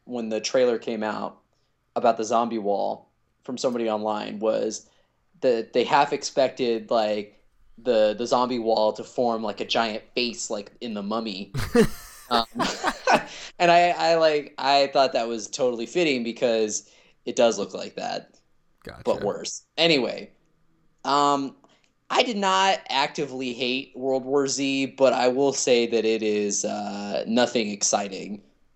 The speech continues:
Speaker 1: Um, it, it can snuggle up next to Company You Keep, um, in the
Speaker 2: <laughs>
Speaker 1: unexciting, uh, thriller territory, um, except, uh, this time,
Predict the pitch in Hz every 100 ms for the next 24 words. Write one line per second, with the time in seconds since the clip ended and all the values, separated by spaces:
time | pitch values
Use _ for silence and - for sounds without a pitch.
0 | _ - 120 123 120 113 107 107 - 135
1 | - 131 - - 175 147 143 127 _ _
2 | - - - - 185 175 147 151 - 127
3 | 131 - 127 107 107 - _ - 147 139
4 | 127 113 113 - 127 110 - _ _ -
5 | 123 - 226 113 110 107 247 - 117 113
6 | - - 427 - - 165 170 - - 156
7 | 156 147 147 139 135 127 123 123 151 147
8 | 156 143 131 - 127 120 - 135 120 120
9 | 120 117 - _ _ _ _ 127 120 117
10 | 123 - 143 127 - 87 90 - - _
11 | 156 196 - 190 160 143 139